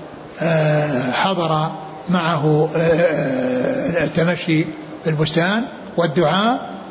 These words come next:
وأنه كان فهم بأنه سيبارك فيه، وأن جابر أخبر بالحقيقة التي حصلت، وهي أنه كثر المال وجذ ال-،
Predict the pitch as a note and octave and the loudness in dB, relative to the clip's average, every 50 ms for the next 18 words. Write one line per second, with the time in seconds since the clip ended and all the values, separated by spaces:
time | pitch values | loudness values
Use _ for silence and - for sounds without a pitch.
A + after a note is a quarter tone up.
0 | - - - E3+ E3 E3 E3 D#3+ E3 E3 F#3 F#3+ F#3 F3+ F3 E3+ E3+ D#3 E3 E3+ | -8 -2 0 2 4 4 4 4 2 2 2 2 2 2 2 2 2 2 4 4
1 | E3 D#3 D#3+ E3 F3+ F3+ E3+ E3 E3 D#3 D#3 D3+ D3+ F#3 G3 F#3 F3 F3+ E3+ F3 | 2 2 2 0 0 0 0 0 0 0 0 0 2 2 2 2 2 2 0 0
2 | E3+ E3+ F3+ F#3+ - - - - - - - E3+ E3+ F3+ F3 E3+ D#3 D#3+ D#3+ - | 0 0 -2 -4 -8 -12 -14 -16 -8 -2 0 2 2 2 2 0 2 2 2 2
3 | - E3 D#3+ D#3+ D#3 D#3+ E3+ E3+ D#3+ D#3 - - F3+ G3 A3 A3+ A3 - - - | 2 2 2 2 2 2 2 2 0 -2 0 0 2 2 2 2 0 -2 -6 -14
4 | - - - - - F#3 F3+ F3 F3+ F3+ G3+ A3 G#3+ G3 F#3+ F3+ F3+ F3+ F#3 F#3 | -14 -14 -10 -2 0 2 4 4 4 2 2 2 4 4 4 4 2 0 -2 -4
5 | - - - - - E3 F3+ G3 F#3 E3+ D3+ D#3 F3 F#3+ - A#3 - - G3 F3+ | -8 -10 -12 -8 -2 0 2 2 2 2 2 2 2 2 2 0 0 0 0 0
6 | E3+ F3 D#3+ E3 E3 D#3+ - - F3+ F#3 F#3+ F#3+ F#3+ G3 F3+ E3+ E3+ D#3+ D3 - | 2 2 0 2 2 0 0 0 0 2 2 2 2 2 0 0 -2 -2 -2 -2
7 | E3 - D#3 F3+ F3+ G3+ G#3 A3+ A#3+ A#3 - - - - - - - - - - | -2 -2 -2 0 0 2 4 4 4 2 0 -4 -12 -14 -16 -16 -16 -12 -4 0
8 | F3+ F#3 D3+ D#3+ E3+ E3+ E3+ E3 E3 - - - - - - - - - G3 F#3 | 0 2 2 2 2 2 2 2 0 -2 -4 -8 -12 -14 -16 -12 -6 -2 0 0
9 | F3+ F3 E3+ D3 D3 E3 D#3+ D#3+ D#3 D#3 - F#3 F#3+ F3+ E3 E3+ D#3+ D#3 D#3 D3+ | 0 0 0 2 2 4 4 4 4 2 2 0 0 0 2 0 0 2 0 0
10 | D#3+ - - - - - - - - E3 D#3+ E3 E3+ F#3+ G#3+ A3 G#3 F3+ E3 D#3 | -2 -4 -8 -12 -14 -14 -10 -6 -2 0 2 2 2 4 4 4 4 4 4 4
11 | E3+ F#3 F#3 D3 D3 E3+ D#3+ D#3 D#3 - - - - - E3+ D#3+ D#3 D3+ D3+ D3+ | 4 2 0 0 0 0 2 0 0 -2 -6 -10 -6 -4 -2 0 0 0 0 2
12 | D#3 D3+ D3+ C#3+ D#3 | 2 2 2 0 -2